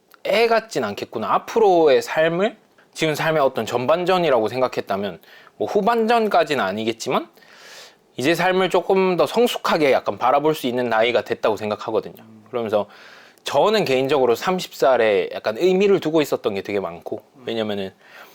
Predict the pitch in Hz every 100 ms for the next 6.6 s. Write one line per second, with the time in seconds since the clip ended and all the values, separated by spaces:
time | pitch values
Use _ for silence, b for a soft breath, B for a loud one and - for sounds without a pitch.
0 | B B B - _ _ _ - - 139
1 | 196 208 202 190 170 147 131 120 107 101
2 | 90 90 143 139 113 98 120 123 117 -
3 | 151 156 - 123 104 - 117 110 90 -
4 | B B B B B _ _ _ 139 139
5 | 120 104 101 - 160 175 170 127 110 -
6 | 104 92 101 - B